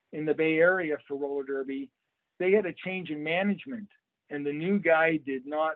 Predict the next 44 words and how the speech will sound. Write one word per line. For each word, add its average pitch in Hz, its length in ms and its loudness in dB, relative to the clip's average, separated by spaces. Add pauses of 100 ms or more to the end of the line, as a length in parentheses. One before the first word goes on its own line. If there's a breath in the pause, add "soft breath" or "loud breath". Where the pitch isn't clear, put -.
(140)
like 139 300 2 (160)
roller 151 360 -2
derby. 113 340 -10 (320)
He 151 180 -10
wanted 151 460 -2
to 127 80 -10 (100)
change 151 320 -2
the 139 80 2
whole 139 200 2 (100)
programming 139 560 2
around. 131 580 0 (540 soft breath)
And 139 260 -6
so 147 140 4
they 151 100 0
were 170 140 6
gonna 151 220 0
lose 147 320 2 (120)
their, 139 320 2
their, 135 180 0
their 131 180 0
main 143 280 -4 (120)
station. 156 440 -4 (240)
They, 165 180 2
they 170 120 4
were 185 140 6
on 160 140 0
that 143 160 -6
station 147 380 -10
twice 151 260 0
a 131 40 -4
week, 131 240 -4 (440)
once 165 220 -4 (320)
showing 156 220 -2
the 139 80 -4
live 143 400 2
games 147 420 -2
on 131 140 -6 (100)
Sunday 135 480 0 (480)
and, 135 400 -6
and 135 280 -6
with 131 160 0
a 139 40 4
repeat 143 480 0
on 123 160 -2